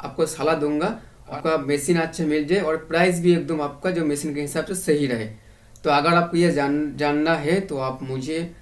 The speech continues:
contact कर सकते हो। और कोई भी company हो, वो हमेशा ही वो उसका मशीन अच्छा ही बोलेगा, ठीक है, लेकिन जो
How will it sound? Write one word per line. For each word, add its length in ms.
contact 340
कर 140
सकते 320
हो। 160
और 260
कोई 200
भी 140
company 460
हो, 340
वो 220
हमेशा 400
ही 200
वो 220
उसका 280
मशीन 300
अच्छा 240
ही 60
बोलेगा, 320
ठीक 180
है, 160
लेकिन 320
जो 100